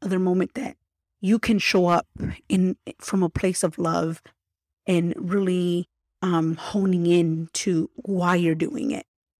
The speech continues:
You know, why is it that you want to choose to love today? Is it because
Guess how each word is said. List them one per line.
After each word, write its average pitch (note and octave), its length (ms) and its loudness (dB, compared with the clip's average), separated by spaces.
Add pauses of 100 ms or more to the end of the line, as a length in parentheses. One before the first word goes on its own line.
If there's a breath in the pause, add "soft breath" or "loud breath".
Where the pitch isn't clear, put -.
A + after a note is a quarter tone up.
(120)
You - 80 -4
know, E3+ 320 0
why F#3 380 2 (100)
is F#3 240 0
it F3 120 -2
that - 120 -2
you F#3 200 -2
want F3 300 -2
to - 80 -6
choose E3+ 280 -6
to - 80 -4
love D#3 180 -2
today? - 320 -8 (640)
Is F3+ 120 0
it F3+ 40 0
because F3 520 0